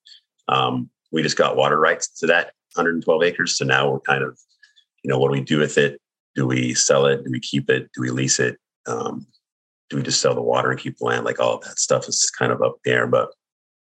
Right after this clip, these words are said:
that is kind of a very passive thing too. Um, going back to, uh, to your question too about,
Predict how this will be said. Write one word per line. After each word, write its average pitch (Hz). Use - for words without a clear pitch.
that 82
is 80
kind 73
of 65
a 64
very 67
passive 64
thing 62
too. 64
Um, 64
going 92
back 80
to, 73
uh, 73
to 69
your 69
question 69
too 71
about, 62